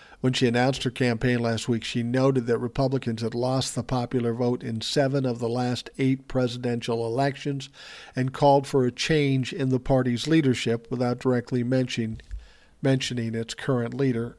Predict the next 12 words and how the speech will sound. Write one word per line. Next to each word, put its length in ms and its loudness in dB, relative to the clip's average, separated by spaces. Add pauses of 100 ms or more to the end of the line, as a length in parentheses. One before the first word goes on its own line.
(220)
Donald 340 -4
Trump. 420 -4 (680)
Well, 340 4 (1700)
well, 160 2
Nikki, 380 0
I, 380 -2
I 20 -2
got 240 6
an 80 6
idea 380 6
for 280 2
you. 180 -8